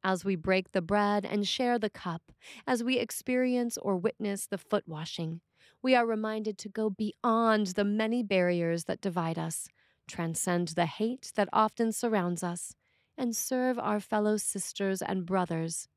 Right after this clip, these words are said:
in love. As we remember this Last Supper and the humble act of our Lord, and as we gather at the Lord's table to receive his body and blood,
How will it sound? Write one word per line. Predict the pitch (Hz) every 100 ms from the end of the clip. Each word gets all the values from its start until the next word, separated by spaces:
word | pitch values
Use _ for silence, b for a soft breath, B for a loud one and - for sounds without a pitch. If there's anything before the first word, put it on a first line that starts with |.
| -
in | 185 190 190
love. | 180 175 156 160 - _ _ _ b b b b b
As | 247 202
we | 233
remember | 226 220 214 214 208
this | 175 220 233 -
Last | 196 170 170 -
Supper | 180 180 160 160 B B
and | B 190
the |
humble | 190 - 269 247 -
act | 214 202 -
of | 185
our | 180 175
Lord, | 170 160 160 160 _ b b
and | - 147
as | - 185 196
we | 214
gather | 185 196 190 196 196
at | 185
the | 165
Lord's | 160 185 190 -
table | - 185 170 170 - B B
to | -
receive | 226 214 240 226 196
his | 240 240
body | 208 226 214 220 226
and | 208 226
blood, | 233 202 165 156